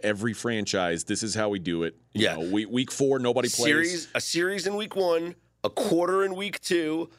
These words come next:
Speaker 2: a half in week three, nothing in week four.
Speaker 1: I think right now the N F L, everybody's got their own theories of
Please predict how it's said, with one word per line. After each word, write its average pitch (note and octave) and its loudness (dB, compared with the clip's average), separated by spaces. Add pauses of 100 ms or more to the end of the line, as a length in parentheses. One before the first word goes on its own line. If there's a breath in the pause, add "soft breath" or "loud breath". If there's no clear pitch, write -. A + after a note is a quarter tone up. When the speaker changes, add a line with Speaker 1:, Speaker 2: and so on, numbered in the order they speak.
(100)
Speaker 2:
a E3 4
half C#3+ 4
in F3+ -2
week F#3+ -4
three, C#3 0 (200 soft breath)
nothing B2+ 2
in A2 0
week G2 -4
four. - -4
Speaker 1:
I A#2 6
think D#3 0
right C3+ 4
now B2 2
the G#2 0
N A2+ 2
F A2 -2
L, G#2+ 2
everybody's B2+ 0
got B2+ 0
their A2+ 2
own A2+ 0
theories G#2 0
of F#2 -2